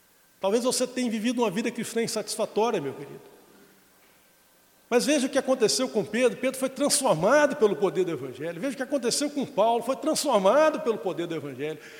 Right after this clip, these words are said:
Então eu quero convidar você a andar mais perto de Deus,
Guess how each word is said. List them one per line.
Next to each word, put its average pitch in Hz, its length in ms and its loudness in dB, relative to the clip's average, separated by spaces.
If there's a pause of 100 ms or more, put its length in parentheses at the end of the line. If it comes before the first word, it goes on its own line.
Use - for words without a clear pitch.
(140)
Então 285 160 0
eu 277 40 0
quero 285 180 2
convidar 247 440 2
você 240 320 2
a 254 40 0
andar 240 240 -2
mais 247 180 0
perto 233 280 -4
de 226 40 -8
Deus, 214 640 -6